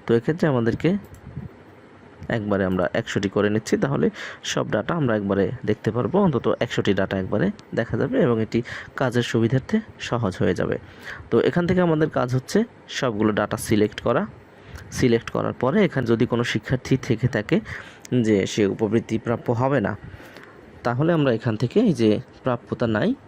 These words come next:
আমরা ধরে নিই যে এই শিক্ষার্থী উপবৃত্তি পাবে না, সেক্ষেত্রে আমরা এখানে প্রাপ্যতা নাই এই অপশনটি সিলেক্ট করে দেব। তাহলে বাকি ঘরগুলো হাইড হয়ে যাবে, অর্থাৎ, আহ, যে ছয়টি মাস রয়েছে আমাদের এখানে, আপনারা দেখুন জানুয়ারি, ফেব্রুয়ারি, মার্চ,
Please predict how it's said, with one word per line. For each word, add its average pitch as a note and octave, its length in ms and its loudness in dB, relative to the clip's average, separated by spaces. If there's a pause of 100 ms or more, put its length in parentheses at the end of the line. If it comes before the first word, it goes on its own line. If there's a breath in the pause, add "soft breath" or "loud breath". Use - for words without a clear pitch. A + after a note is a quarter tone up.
আমরা A2 440 2 (140)
ধরে C3 200 2
নিই C#3+ 200 2
যে E3 240 2
এই A#2+ 140 2
শিক্ষার্থী - 480 -2
উপবৃত্তি G#2+ 560 0 (340 loud breath)
পাবে G#2 240 2
না, E3+ 200 0 (520)
সেক্ষেত্রে - 540 0
আমরা B2 200 4
এখানে D3+ 320 0 (460)
প্রাপ্যতা B2 400 -2
নাই B2+ 380 0
এই A#2+ 140 4
অপশনটি G#2+ 360 0
সিলেক্ট G#2 380 0
করে A#2 200 2
দেব। D3 160 0
তাহলে B2+ 340 0 (320 loud breath)
বাকি A#2 280 0
ঘরগুলো A#2 480 2 (440)
হাইড A2+ 280 -2
হয়ে A2+ 160 4
যাবে, D3 200 0
অর্থাৎ, B2 280 -2
আহ, - 680 -2
যে F#2+ 160 2
ছয়টি A2+ 360 -2
মাস A2+ 320 -2
রয়েছে B2+ 200 0
আমাদের C3 260 0
এখানে, B2+ 260 0
আপনারা A2 260 0
দেখুন G#2+ 320 0 (300 loud breath)
জানুয়ারি, A#2 400 2
ফেব্রুয়ারি, A2+ 420 2
মার্চ, G#2 440 -4